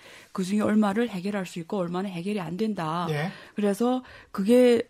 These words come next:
Speaker 1: 어, 해결이 안 될 경우에 어떤 일이 일어나냐. 그래서 시나리오를 만들어서 대충 이천십팔 년,
Speaker 2: 음.
Speaker 1: 십구 년, 어, 이십 년 이 정도의 굉장히 어려운, 어, 상황이 벌어질 거다.
Speaker 2: 시나리오가 여러 가지가 있-, 있겠죠?
Speaker 1: 예, 예, 이렇게
Speaker 2: A, B, C,
Speaker 1: 예,
Speaker 2: 뭐
Speaker 1: 내용이
Speaker 2: 이렇게?
Speaker 1: 그런 내용이에요. 그래서
Speaker 2: 예.
Speaker 1: 정부의 이런 정책들이
Speaker 2: 음.
Speaker 1: 실효성이 있을까?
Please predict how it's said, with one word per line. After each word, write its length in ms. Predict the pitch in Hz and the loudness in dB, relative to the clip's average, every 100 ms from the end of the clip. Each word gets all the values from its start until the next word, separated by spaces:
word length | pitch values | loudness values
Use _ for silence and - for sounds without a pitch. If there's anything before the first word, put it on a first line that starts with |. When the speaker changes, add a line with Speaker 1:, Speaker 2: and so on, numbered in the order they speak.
| _ | _
Speaker 1:
어, 220 | 185 185 185 | -2 0 0
해결이 340 | 190 214 240 | 0 2 2
안 140 | 170 | 2
될 200 | 208 269 | 0 0
경우에 280 | 254 233 214 | 0 0 2
어떤 380 | 170 165 220 214 | 0 2 2 2
일이 240 | 214 208 | 2 0
일어나냐. 600 | 196 185 180 180 170 202 | -2 -2 0 -2 -2 -2
그래서 240 | 190 175 185 | -4 -6 -8
시나리오를 520 | - 185 185 208 202 | -6 -4 -2 -2 -2
만들어서 640 | 170 165 160 160 233 269 302 - - - | -2 -2 -4 -2 -2 -2 -4 -14 -20 -12
대충 440 | 175 165 208 208 - | -8 -4 -2 -2 -2
이천십팔 640 | 180 - 208 196 - 196 | -6 -4 -6 -6 -10 -6
년, 280 | 190 180 240 | -4 -4 -4
Speaker 2:
음. 60 | 220 | -6
Speaker 1:
십구 320 | 147 - 196 | -6 -4 -4
년, 240 | 190 185 - - - - | -2 -2 -6 -16 -20 -12
어, 140 | 170 165 | -10 -8
이십 240 | 175 202 | -6 -2
년 200 | 196 190 | 0 0
이 120 | 185 170 | -2 -2
정도의 480 | 175 170 165 214 | -4 -2 -2 -2
굉장히 500 | 214 165 165 175 196 - | -2 -4 -2 -2 -4 -4
어려운, 500 | 170 196 214 196 175 _ _ - | -4 -4 -4 -4 -8 _ _ -14
어, 140 | - 165 | -10 -6
상황이 340 | 208 214 196 | -4 -2 -2
벌어질 420 | 180 165 185 180 | -4 -4 -4 -4
거다. 440 | - 175 156 165 160 | -6 -4 -4 -4 -6
Speaker 2:
시나리오가 540 | 160 208 185 175 156 | -2 4 6 6 4
여러 160 | 143 165 | 4 4
가지가 240 | 165 151 | 2 0
있-, 360 | 117 - - 156 | -4 -10 -18 -12
있겠죠? 360 | 127 151 - | -4 -2 2
Speaker 1:
예, 180 | 214 190 | 4 4
예, 200 | 185 185 | 2 0
이렇게 260 | 185 - 156 | -2 0 2
Speaker 2:
A, 120 | 165 | 2
B, 160 | 160 151 | -2 -4
C, 140 | - | -2
Speaker 1:
예, 80 | - | 2
Speaker 2:
뭐 40 | 185 | 4
Speaker 1:
내용이 280 | 247 254 226 | 4 4 2
Speaker 2:
이렇게? 140 | 190 | 2
Speaker 1:
그런 160 | 196 226 | 2 2
내용이에요. 340 | 208 180 185 | 2 0 0
그래서 160 | 160 175 | 0 0
Speaker 2:
예. 40 | |
Speaker 1:
정부의 440 | 196 208 214 220 190 | 2 2 4 4 4
이런 200 | 190 190 | -2 -4
정책들이 640 | 170 160 196 - 175 165 | -4 -4 -6 -4 -4 -4
Speaker 2:
음. 40 | |
Speaker 1:
실효성이 540 | 180 156 190 - 196 170 | -4 -2 -2 -2 -2 -4
있을까? 520 | 160 190 175 165 | -4 -6 -4 -4